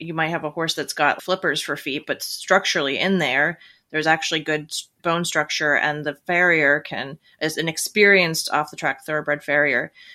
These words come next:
can look at the radiographs and know what the plan of action is and how long that might take, which I think as an owner is extremely helpful to hear and, and to understand, listen, if we're gonna get these angles back to where we want them,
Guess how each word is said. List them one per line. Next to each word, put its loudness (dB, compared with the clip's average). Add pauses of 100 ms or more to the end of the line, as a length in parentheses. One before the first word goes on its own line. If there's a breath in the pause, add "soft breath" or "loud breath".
(180 loud breath)
can -2
look 0
at -2
the 0
radiographs 2
and -4
know 2 (240)
what -2
the 0
plan -2
of -2
action -2
is -8 (300 loud breath)
and -2
how 2
long 0
that -4
might -8
take, -4
which -4
I 2
think -8 (140)
as 0
an -8
owner 0
is -2 (800 loud breath)
extremely 2
helpful -6
to -8
hear -2
and, -6
and -4
to 0
understand, 0
listen, -4
if -4
we're -4
gonna -2 (120)
get -2
these -2
angles -2
back 0
to -10
where -2
we -4
want -2
them, -2